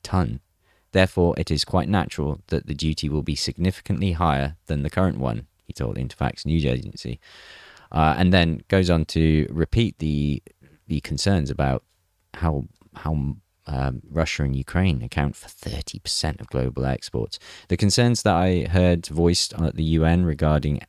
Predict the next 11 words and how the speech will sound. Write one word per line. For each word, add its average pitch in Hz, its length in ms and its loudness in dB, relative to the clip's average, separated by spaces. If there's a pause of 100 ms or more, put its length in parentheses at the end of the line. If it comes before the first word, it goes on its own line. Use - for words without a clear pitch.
certainly 69 380 0
Africa, 87 580 -2 (400)
uh, 76 280 4
I 73 60 0
completely 67 520 -2
agree 76 320 0
with. 64 200 -4
That's - 220 -4
something, 64 480 -4 (320)
um, 60 440 -4
that - 500 -4